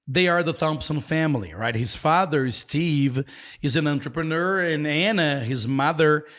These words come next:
is a yoga instructor. And they make the Thompson family living in Des Moines, Washington. Jeremy is a student, and Jeremy goes to Mount Rainier High School, and he's a sophomore there.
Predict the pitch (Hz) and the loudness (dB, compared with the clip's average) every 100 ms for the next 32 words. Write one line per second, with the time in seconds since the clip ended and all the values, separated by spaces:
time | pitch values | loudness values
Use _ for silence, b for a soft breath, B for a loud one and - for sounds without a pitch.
0 | B B 147 127 147 147 143 131 147 - | B B 0 2 4 4 4 2 0 -2
1 | - 170 - 110 98 - _ _ 214 226 | 0 -2 -2 -8 -8 -14 _ _ -2 0
2 | 214 247 196 175 170 143 165 156 139 123 | 0 -2 -2 -4 -6 -12 -10 -8 -8 -8
3 | 143 139 143 139 143 139 147 143 B B | -10 -6 -4 -2 -2 0 -2 -4 B B
4 | 147 151 135 143 139 147 143 131 127 127 | -2 -2 -2 -4 -4 -4 -4 -6 -6 -6
5 | 131 143 151 135 139 113 101 104 151 196 | -4 -2 -2 -2 -4 -4 -6 -2 0 2
6 | 277 277 175 165 196 - B B B 208 | 4 2 0 -2 -4 -12 B B B 0
7 | - 240 - - 233 135 87 - - _ | 2 2 0 0 -2 -2 -8 -10 -12 _
8 | _ _ _ _ 214 185 208 214 151 202 | _ _ _ _ 0 4 4 2 2 4
9 | 156 135 131 - - - 131 123 117 123 | 4 2 0 -4 -6 0 2 2 0 -4
10 | _ _ _ - 143 147 131 139 135 135 | _ _ _ 0 2 2 2 2 4 4
11 | 135 123 131 135 110 - - 113 131 120 | 2 2 2 2 0 -4 -4 -2 0 0
12 | 139 147 - - 143 131 - 107 92 87 | 0 -2 -4 -4 -2 -4 -6 -6 -6 -8
13 | 78 76 - | -10 -12 -14